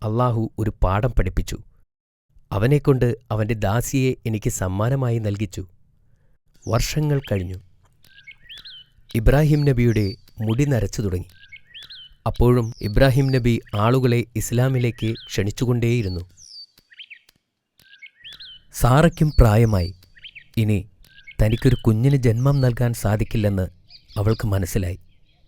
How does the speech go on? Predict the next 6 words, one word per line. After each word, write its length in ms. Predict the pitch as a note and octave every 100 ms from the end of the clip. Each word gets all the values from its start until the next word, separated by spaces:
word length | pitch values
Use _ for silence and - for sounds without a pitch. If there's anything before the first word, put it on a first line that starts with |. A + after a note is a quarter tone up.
| _ _ _ _ _ - -
അതുകൊണ്ട് 340 | A#2+ C3 D#3 C#3+
തന്നെ 200 | C3 B2 G2+ - _ _ _
അടിമയായ 640 | A#2+ B2+ C#3+ D3 C3 B2+
ഹാജറയെ 560 | A#2+ A2+ A#2 C3 B2+ B2 A#2+ -
വിവാഹം 460 | G#2+ A2 B2+ C3
കഴിക്കാൻ 460 | A#2 A#2+ A2 A2 G2